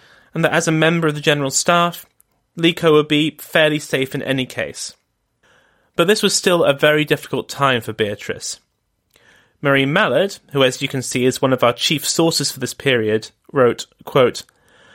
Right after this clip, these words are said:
"Poor Princess Beatrice is inconsolable, but so patient and unselfish, and declares that she is glad he should do some real work,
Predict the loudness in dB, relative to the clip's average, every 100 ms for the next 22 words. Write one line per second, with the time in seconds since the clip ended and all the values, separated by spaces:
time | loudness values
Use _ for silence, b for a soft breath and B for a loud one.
0 | b b -4 2 4 4 0 -4 -4 -6
1 | 2 2 2 -4 -6 -10 -2 -2 -2 -6
2 | -2 2 2 2 -2 -6 -10 b b b
3 | -8 -4 0 0 0 -2 -4 -2 -2 -2
4 | -4 -2 -2 -2 0 0 0 -2 -6 -6
5 | -8 -12 _ _ _ _ -4 -4 -2 2
6 | 2 2 -4 -2 0 0 -2 0 2 4
7 | 2 -2 B B B -6 -6 2 2 4
8 | 0 0 4 4 4 2 0 0 -6